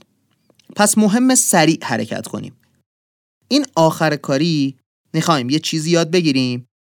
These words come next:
که کمکمون کنه سریع حرکت کنیم به سمت هدفمون.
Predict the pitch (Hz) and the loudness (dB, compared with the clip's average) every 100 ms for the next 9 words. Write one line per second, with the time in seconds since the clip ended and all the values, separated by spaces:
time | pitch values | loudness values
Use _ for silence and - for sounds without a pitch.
0 | _ - 170 165 160 165 208 214 202 190 | _ -6 -6 -2 -2 0 0 0 0 0
1 | 208 202 196 - 139 135 127 104 107 101 | 0 0 0 0 2 2 0 -2 -6 -8
2 | - 101 101 101 101 107 104 101 101 101 | -8 -8 -8 -8 -8 -10 -10 -10 -10 -14
3 | 98 | -16